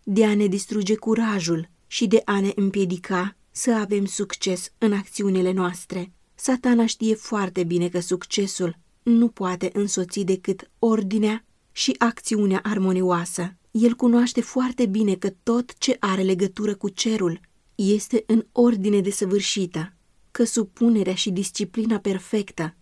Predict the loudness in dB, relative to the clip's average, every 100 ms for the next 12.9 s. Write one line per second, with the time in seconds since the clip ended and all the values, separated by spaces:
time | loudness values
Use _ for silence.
0 | _ -2 0 2 -2 -2 -2 0 0 0
1 | 0 -2 -2 0 2 0 -2 -2 -4 -4
2 | -2 -2 -2 -2 -2 -2 -2 -4 -10 -14
3 | _ _ -2 2 4 4 2 0 0 0
4 | 0 -2 -4 -2 0 -2 -6 -14 _ _
5 | _ _ -4 -2 -2 -2 -2 -6 -4 -2
6 | 0 -2 -4 -4 -6 -2 -2 -2 -4 -4
7 | -4 -4 -4 -4 -4 -6 -4 -4 -4 -4
8 | -4 -4 -2 -2 -4 _ _ _ _ -2
9 | 0 2 4 4 4 0 -2 -4 -2 -2
10 | -2 -2 -2 -2 -2 -2 -2 0 0 -4
11 | -8 -10 -10 -14 _ _ 0 2 2 0
12 | -2 -4 -4 -4 -2 -2 -2 -4